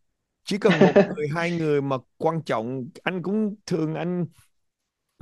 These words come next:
Speaker 1: anh được cái feedback của những người mà lên podcast đó, vì cái show, vì cái này, vì cái kia, anh được một cái contract cho cái distribution của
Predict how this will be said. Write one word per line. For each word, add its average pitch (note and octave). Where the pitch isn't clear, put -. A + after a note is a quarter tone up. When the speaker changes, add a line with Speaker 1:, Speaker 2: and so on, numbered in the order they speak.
Speaker 1:
anh E3+
được D3+
cái G3
feedback F#3
của E3
những D#3
người D#3
mà B2+
lên D3+
podcast E3+
đó, F#3+
vì C#3+
cái F3+
show, E3
vì B2
cái E3+
này, C3
vì B2+
cái E3
kia, D#3
anh D3+
được C3
một B2+
cái F3
contract E3+
cho D#3
cái E3
distribution D3+
của A2+